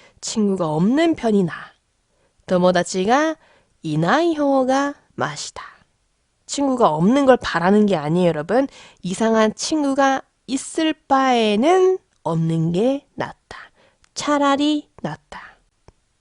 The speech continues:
친구가 있으면 좋다는 거 이 사람도 알아요.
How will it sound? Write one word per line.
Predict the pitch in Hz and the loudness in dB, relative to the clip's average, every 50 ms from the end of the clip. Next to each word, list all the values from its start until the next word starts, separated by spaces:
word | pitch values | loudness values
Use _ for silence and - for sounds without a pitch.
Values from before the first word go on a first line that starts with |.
| _ - | _ -10
친구가 | - 277 277 277 269 254 | -4 -2 -2 0 0 -2
있으면 | - - 196 - - 226 214 202 196 208 254 302 311 - | -2 -4 -6 -4 -2 0 0 2 2 2 0 0 -2 -4
좋다는 | - - 208 - 254 247 247 233 | -8 -12 -8 -4 -2 -2 0 0
거 | 233 262 262 254 269 | 0 -2 -2 -4 -6
이 | 254 | -10
사람도 | 214 - 214 214 214 220 226 | -10 -8 -6 -6 -4 -4 -4
알아요. | 202 180 180 208 226 208 190 202 240 277 294 | -4 -2 -2 -2 0 0 0 0 0 0 -2